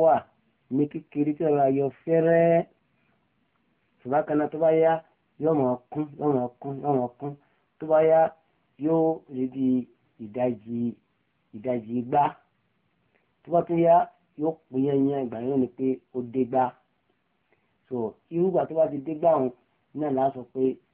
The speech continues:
ọjọ́ kejìlá, ọjọ́ kẹta, ọdún kẹtàlá, ọdún kẹrin, ọdún kẹẹ̀ẹ́dógún, ìgbà wọn náà ń pè ní ayyamul bid, tí ìmọ́lẹ̀ yẹn ó pọ̀ gan,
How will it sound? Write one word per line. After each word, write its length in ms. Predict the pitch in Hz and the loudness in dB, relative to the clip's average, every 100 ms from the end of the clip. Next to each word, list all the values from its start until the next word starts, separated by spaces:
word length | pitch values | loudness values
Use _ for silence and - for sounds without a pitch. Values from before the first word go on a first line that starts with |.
| _ _ _ | _ _ _
ọjọ́ 240 | 127 135 135 | -12 -8 -8
kejìlá, 500 | 127 101 107 110 113 - _ | -8 -10 -10 -6 -6 -8 _
ọjọ́ 260 | - 117 127 | -18 -10 -10
kẹta, 340 | 127 113 - 104 | -8 -12 -10 -8
ọdún 240 | 120 123 | -6 -6
kẹtàlá, 400 | 120 110 110 113 | -8 -12 -6 -4
ọdún 200 | 120 110 107 | -4 -4 -14
kẹrin, 240 | 110 107 | -16 -14
ọdún 180 | 107 104 | -16 -16
kẹẹ̀ẹ́dógún, 380 | 113 117 120 123 | -14 -10 -6 -4
ìgbà 100 | 117 | -4
wọn 100 | 131 | -4
náà 80 | 147 | -4
ń 60 | |
pè 80 | 139 | -2
ní 100 | 123 | -2
ayyamul 520 | 110 110 127 123 110 | -2 -2 -2 -2 -6
bid, 220 | 98 117 113 | -10 -12 -12
tí 160 | - 147 | -6 -2
ìmọ́lẹ̀ 340 | 127 127 123 | 0 0 -2
yẹn 180 | 113 120 | -4 -6
ó 60 | 123 - | -6 -6
pọ̀ 140 | 123 92 | -6 -4
gan, 220 | 135 139 | -6 -6